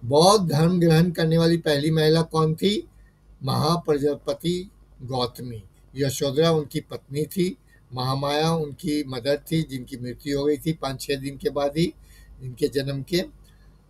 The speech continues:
और बिंबा का कोई औचित्य नहीं है यहाँ पे। तो इनकी मौसी थी, जो बाद में सौतेली माँ भी बनी, महाप्रजापति गौतमी, और यही सबसे पहली महिला।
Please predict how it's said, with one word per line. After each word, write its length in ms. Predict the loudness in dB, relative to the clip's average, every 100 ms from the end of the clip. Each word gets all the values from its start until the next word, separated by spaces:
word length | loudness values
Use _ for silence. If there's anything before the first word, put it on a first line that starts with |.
| -10
और 240 | -4 -2 -2
बिंबा 600 | -4 -4 -2 0 2 0
का 560 | -2 -2 0 2 0
कोई 520 | -2 0 0 0 -4 -8
औचित्य 500 | -10 -12 -12 -12 -10
नहीं 180 | -8
है 120 | -4 -4
यहाँ 140 | -4
पे। 440 | -2 -2 -2 -14 -20 -18 -6
तो 80 | -2
इनकी 400 | -2 -4 -4 -2
मौसी 420 | 0 0 2 0
थी, 200 | 2 2
जो 180 | 4 2
बाद 280 | 0 -2 0
में 160 | -2
सौतेली 480 | 0 -4 -4 -4 -4
माँ 240 | -2 -4
भी 120 | -2 0
बनी, 280 | 0 2
महाप्रजापति 920 | 2 2 -2 -2 -2 -2 -4 -6 -10
गौतमी, 580 | -10 -6 -6 -4 -2 -2 -4 -20 _
और 80 | -2
यही 300 | 4 6 6
सबसे 460 | 4 -2 -2 0 0
पहली 440 | 2 0 2 2
महिला। 280 | 2 2 0